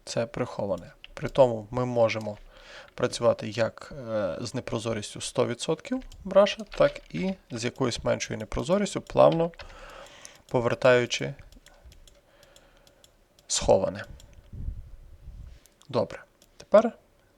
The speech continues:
йдемо до коректуючих шарів. Всі коректуючі шари створюються ось тут, і давай розберемося, як вони влаштовані. Створюємо перший чистий колір.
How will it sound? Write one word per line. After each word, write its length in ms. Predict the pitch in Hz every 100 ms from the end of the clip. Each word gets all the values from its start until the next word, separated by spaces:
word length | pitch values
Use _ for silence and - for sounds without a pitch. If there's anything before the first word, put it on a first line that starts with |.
| _ _ -
йдемо 340 | 117 131 131
до 380 | 110 101 113 120
коректуючих 680 | - 113 - - 117 - -
шарів. 320 | - 120 - _ _ _ _ _ - - -
Всі 160 | - 208
коректуючі 580 | 165 139 - 123 -
шари 280 | - - 113
створюються 520 | - - 107 101 -
ось 160 | 147 160
тут, 280 | 254 262 - - -
і 140 | 127
давай 280 | 113 135 156
розберемося, 600 | 123 - 110 120 117 -
як 200 | 104 -
вони 140 | 107
влаштовані. 540 | 101 104 - 90 - - - _ _ _ _ _ _ - _ - - _ _ - - _ _ _ - - _ _ - - - -
Створюємо 480 | - 185 190 175 143
перший 580 | - 131 123 - 170 165 - - -
чистий 360 | - 139 -
колір. 400 | - 107 92 -